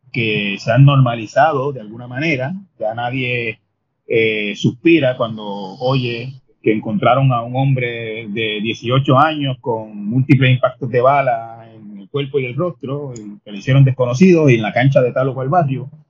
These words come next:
Ya eso prácticamente no mueve a nadie en Puerto Rico. Eh, hay otro tipo de crimen que por alguna razón particular, porque se sale de la norma en alguna, en un-,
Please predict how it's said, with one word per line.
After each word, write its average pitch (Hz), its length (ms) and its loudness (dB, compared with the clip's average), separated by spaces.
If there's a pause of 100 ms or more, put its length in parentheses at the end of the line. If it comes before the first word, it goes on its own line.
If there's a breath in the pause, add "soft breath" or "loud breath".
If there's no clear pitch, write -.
(280)
Ya 123 160 6
eso 151 400 -8 (100)
prácticamente 143 500 -6
no 117 80 -8
mueve 131 240 -4
a 110 60 0
nadie 104 360 -12 (300)
en 107 160 2
Puerto 107 280 0
Rico. 95 340 -6 (480)
Eh, 110 200 6
hay 123 200 2
otro 151 240 -4
tipo 160 220 -6
de 165 120 -4
crimen 170 640 -6
que 110 140 0
por 107 180 -12
alguna 110 320 -2
razón 151 420 0
particular, 156 760 0
porque 131 220 -14
se 98 180 -14
sale 123 300 -2
de 135 100 -2
la 123 100 0
norma 135 380 0
en 120 60 -10
alguna, 117 280 -8 (180)
en 107 140 -6
un-, 123 140 -2